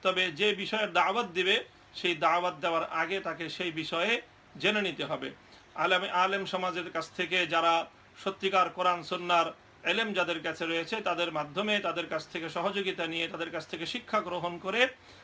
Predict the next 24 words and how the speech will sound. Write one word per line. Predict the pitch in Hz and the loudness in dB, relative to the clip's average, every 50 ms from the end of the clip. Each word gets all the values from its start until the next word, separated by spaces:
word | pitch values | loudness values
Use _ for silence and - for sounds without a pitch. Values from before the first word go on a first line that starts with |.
| - - - | -20 -18 2
দাওয়াতের | 147 185 196 202 202 208 208 208 208 185 | 6 6 6 8 6 2 2 0 -2 -2
বিষয়গুলো | 170 170 180 151 208 214 214 202 190 196 190 - | -2 -4 -4 0 0 0 0 0 0 -2 -4 -2
সঠিকভাবে | - - 190 208 220 185 180 190 185 185 185 175 - - - - - - - | -4 -6 -4 -4 -4 0 0 0 2 2 -2 -2 -4 -6 -14 -20 -20 -8 2
অর্জন | - 175 175 160 156 240 247 220 208 | 2 2 2 4 0 0 0 0 -2
করে | 220 233 262 311 | 2 2 2 2
তারপরে | 320 - 185 175 170 160 185 175 170 165 160 - - - - - - - - | 4 4 4 4 4 2 0 2 2 0 0 -4 -12 -20 -20 -20 -18 -16 -4
দাওয়াতের | 156 160 165 165 170 165 160 180 160 147 | 2 4 4 4 4 2 0 -2 -4 0
কাজ | - 165 151 151 139 - - | 2 2 2 2 2 -4 -6
করতে | - 202 190 - 202 | -6 -6 -4 0 0
হবে। | 180 180 180 180 226 240 247 - - - - - - - - | 0 0 2 2 2 0 0 -2 -8 -16 -20 -20 -20 -18 -2
দাওয়াত | 143 190 185 180 208 233 254 262 - - - - - - - | 4 6 6 6 6 4 2 2 0 -6 -18 -20 -20 -4 0
এটি | - 202 196 202 196 196 - | 0 0 2 2 -2 0 -2
প্রত্যেক | 233 233 226 - - 262 254 - 226 | -4 -4 -4 0 2 2 2 2 0
মুমিনের | 196 208 240 254 247 220 208 185 | -2 -2 0 0 0 0 0 0
জন্যই | 151 175 170 165 165 151 147 | 0 -2 -2 -2 -2 -4 -2
ফরজ। | - 180 156 143 135 127 - - - - - - - - | -2 -2 -2 -2 -2 -4 -8 -16 -20 -20 -20 -14 0 2
"ফালইউবাল্লিগিশ | 165 220 214 202 208 214 240 226 214 214 208 202 190 - - | 2 2 2 0 2 2 2 2 2 2 2 2 0 0 4
শাহিদুল | - 208 214 196 190 190 180 180 170 | 6 6 6 6 4 0 -2 -2 -4
গায়বা | 156 143 170 170 175 170 160 156 143 135 131 - - - - - - - - - | 0 4 4 4 6 4 2 0 0 -2 -2 -4 -12 -20 -20 -20 -20 -20 -14 -4
ওয়াল | - 175 180 185 185 202 | -2 -2 0 -2 0 2
বাল্লিগু | 185 214 247 247 247 240 247 233 | 2 2 4 2 0 0 2 2
আন্নি | 220 190 208 208 208 208 202 190 | 2 2 2 2 2 2 2 2
ওয়ালাউ | 170 170 165 160 | 2 0 0 0
আয়া।" | 147 - 160 156 147 143 143 | 2 4 4 4 2 2 -2